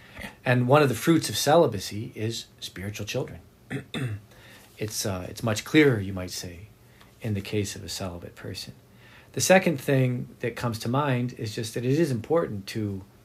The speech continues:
to bring, uh, celibate people, if you can, to invite happy <laughs> celibate people to your home for dinner, and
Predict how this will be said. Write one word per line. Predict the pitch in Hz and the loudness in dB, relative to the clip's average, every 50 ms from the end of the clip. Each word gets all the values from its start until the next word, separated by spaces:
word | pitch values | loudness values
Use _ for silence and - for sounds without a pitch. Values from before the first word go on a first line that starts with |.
| _ - - - - - _ _ _ - | _ -20 -20 -20 -20 -20 _ _ _ -14
to | - - 117 110 107 104 101 - - - - _ - - - _ - _ _ _ - - - - - | -6 -4 -2 -2 -2 -2 -4 -6 -8 -14 -20 _ -20 -20 -20 _ -20 _ _ _ -20 -20 -20 -8 2
bring, | - 131 139 143 139 135 139 143 - - - _ _ _ - - - - - - - - - - - | 6 8 8 8 8 6 4 2 -2 -14 -20 _ _ _ -20 -20 -20 -20 -20 -20 -20 -20 -20 -14 -12
uh, | 104 98 90 87 87 - - | -10 -10 -10 -10 -12 -12 -10
celibate | - - 123 123 123 120 120 117 - | -4 -2 0 0 0 0 -2 -4 -8
people, | - - 117 110 - 104 | -6 -6 -6 -4 -4 -8
if | 98 - - | -8 -8 -12
you | 107 101 | -14 -10
can, | - - 123 117 110 107 110 107 | -6 -4 -2 0 0 -2 -2 -4
to | - 110 | -4 -6
invite | 98 95 90 95 113 120 127 127 123 123 - | -6 -6 -2 0 2 4 4 2 2 -2 -6
happy | - - - 175 - - 135 123 123 - - | -2 2 4 4 4 2 -2 -4 -4 -4 -2
<laughs> | - - | 0 2
celibate | 135 127 135 123 110 131 117 - | 2 4 4 2 2 0 -4 -4
people | - 113 110 107 123 127 135 135 - - - - - - - - - - - - | -4 -4 -4 -2 -2 -4 -4 -4 -10 -18 -20 -20 -20 -20 -20 -20 -20 -20 -14 -10
to | - - 127 120 | -4 0 0 2
your | 120 113 110 107 | 2 2 0 0
home | 98 90 139 143 131 110 | 2 4 4 4 4 4
for | 101 - - 104 | 0 -4 -6 -2
dinner, | 101 165 175 107 87 80 80 - - - - - _ - _ _ - - _ _ - | 0 0 2 0 -2 -4 -8 -16 -20 -20 -20 -20 _ -20 _ _ -20 -20 _ _ -10
and | - 101 98 98 98 95 95 98 | -6 -6 -4 -4 -4 -6 -8 -10